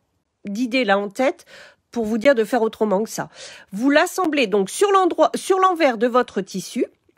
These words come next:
votre, euh, sur votre dessous bavoir, pour être bien clair. Vous, vous assemblez comme ça dans le sillon, vous pliez, donc vous avez votre valeur de couture,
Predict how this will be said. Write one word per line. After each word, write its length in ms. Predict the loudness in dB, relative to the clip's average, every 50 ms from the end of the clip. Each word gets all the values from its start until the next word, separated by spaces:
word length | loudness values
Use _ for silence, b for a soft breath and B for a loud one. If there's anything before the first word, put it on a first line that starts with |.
| _ _
votre, 480 | -8 0 2 2 2 2 0 _ 2
euh, 220 | 4 4 4 2 0 -4 B B B B B B B _ -8 -8
sur 260 | -2 -2 -2 -2 2
votre 200 | 2 0 0 0
dessous 440 | -2 -2 0 0 0 2 2 0 4
bavoir, 480 | 4 4 2 4 0 0 0 -2 -4
pour 200 | _ -6 -4 -4
être 120 | -4 -4 -6
bien 300 | -4 -2 0 0 0 0
clair. 480 | -2 -4 -4 -4 -4 -4 -8 -14 -20 B B B B B B B B B B B B B B B -16
Vous, 440 | -16 -14 -10 -4 -2 -2 -2 -4 _ _ _
vous 340 | -10 -6 -2 -2 0 2 2
assemblez 500 | 2 2 2 0 0 0 2 0 -2 0
comme 200 | 2 2 2 2
ça 240 | 2 2 2 2 2
dans 200 | 4 4 4 4
le 160 | 4 2 0
sillon, 520 | -2 -4 -8 -10 -10 -4 -4 -4 -4 -4 -10 _ _ _ _ _ _ _ _ _ _ _ _ _ _ _ _
vous 400 | -8 -6 -2 -2 -2 -2 -4 -8 _ _ _ _ _ _ _ _ _ _ _ _ _ _ _ _ _ _ _ _ _ _ _ _ _
pliez, 500 | -8 -6 -4 -4 2 2 2 2 2 -2 _ _ _ _ _ _ _ _
donc 220 | -6 -2 -2 -2 -2
vous 160 | -4 0 2
avez 200 | 2 2 2 -2
votre 260 | 2 0 0 2 2
valeur 280 | 2 2 4 2 0 0
de 120 | -2 -6
couture, 400 | -8 -8 -14 -14 -8 -8 -8 -8